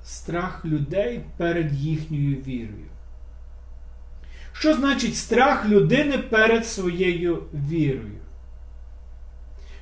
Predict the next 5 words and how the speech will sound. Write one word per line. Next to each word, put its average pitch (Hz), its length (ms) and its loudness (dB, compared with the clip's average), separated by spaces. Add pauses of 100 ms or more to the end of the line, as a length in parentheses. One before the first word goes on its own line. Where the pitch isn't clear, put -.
(120)
Кожен 302 380 10 (220)
в - 80 -8
щось 220 600 4 (140)
вірить, 156 580 4
насправді. 170 640 0